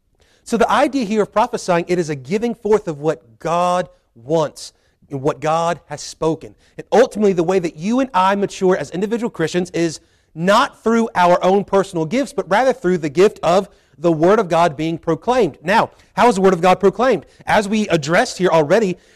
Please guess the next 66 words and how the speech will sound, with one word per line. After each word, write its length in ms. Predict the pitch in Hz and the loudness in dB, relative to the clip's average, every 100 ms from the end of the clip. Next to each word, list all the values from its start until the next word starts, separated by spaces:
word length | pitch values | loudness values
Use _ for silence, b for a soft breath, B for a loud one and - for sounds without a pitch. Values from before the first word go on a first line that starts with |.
| b | b
that 220 | 185 190 | 2 2
prophecy 440 | - 196 247 - 208 | 2 2 2 0 2
is 120 | 175 | 4
always 200 | 202 208 | 4 2
to 60 | 180 | -2
be 80 | |
done 200 | 185 180 | 2 2
through 120 | 185 180 | 2 0
the 120 | 170 | -2
expression 580 | - - 196 220 240 240 | -2 -4 0 0 0 -2
of 120 | 170 | 0
the 100 | 160 | 2
work 260 | 151 208 240 | 4 4 2
of 80 | |
the 80 | 240 | -2
Spirit 460 | - - 151 170 - | -4 0 2 0 -2
through 300 | - 156 165 | 0 2 4
the 100 | 185 | 4
Word 240 | 135 139 | 4 0
of 100 | 147 | 2
God. 300 | 151 180 139 b b b b | 2 2 2 b b b b
Where 180 | 156 190 | 0 2
you 140 | 190 | 2
find 540 | - - 196 226 262 262 | -4 0 2 2 0 -2
the 200 | 160 185 | -2 -2
Word 280 | 160 190 233 | 4 4 4
of 100 | 180 | 4
God 240 | 196 196 | 4 4
at 80 | 165 | 4
work, 300 | 160 165 175 | 2 2 -2
you 80 | 165 | -6
find 220 | 151 156 | -4 -4
the 40 | |
Spirit 280 | 156 - 254 | -6 -2 -2
of 60 | 196 | 2
God 180 | 165 139 | 2 2
at 60 | |
work. 220 | 135 120 | 0 -2
Where 80 | 151 | -2
you 80 | 180 | -4
find 220 | - 175 | -2 -4
the 60 | 170 | -4
Spirit 280 | - 170 220 | 0 2 2
of 80 | |
God 200 | 160 180 | 2 2
at 100 | 226 | 2
work, 260 | 147 160 175 | 2 0 0
you 80 | 175 | -10
find 220 | 143 156 | -6 -6
the 60 | 165 | 0
Word 200 | 214 262 | 2 2
of 120 | 165 | 0
God. 220 | 151 127 b b _ | 0 0 b b _
The 100 | 180 | -4
Spirit 320 | - 208 262 | 0 0 2
of 100 | 208 | 2
God 280 | 170 165 170 | 4 4 2
is 100 | 151 | 0
always 320 | 180 226 185 | 2 2 0
leading 260 | 180 185 185 | -2 0 -4
us 80 | |
to 100 | 185 | -2
the 80 | 180 | -4
Word 260 | 147 165 202 | -2 -2 -2
of 100 | 139 | -2
God 260 | 131 143 | -2 -2